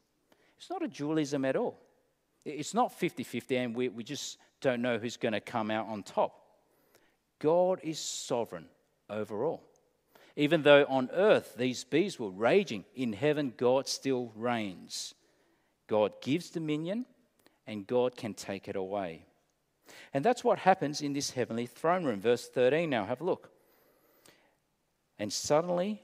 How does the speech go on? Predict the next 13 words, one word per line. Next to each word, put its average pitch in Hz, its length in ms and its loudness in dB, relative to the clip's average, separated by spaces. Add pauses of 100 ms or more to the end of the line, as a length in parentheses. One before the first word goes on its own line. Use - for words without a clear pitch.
(140)
one 143 400 -2
like 139 280 0
a 127 60 -6
son - 380 -2
of 165 160 -4
man 98 280 -2
was 104 220 -6
coming 117 400 -6
with 101 140 -10
the 95 80 -10
clouds 123 560 -2
of 120 140 -8
heaven." 82 400 -10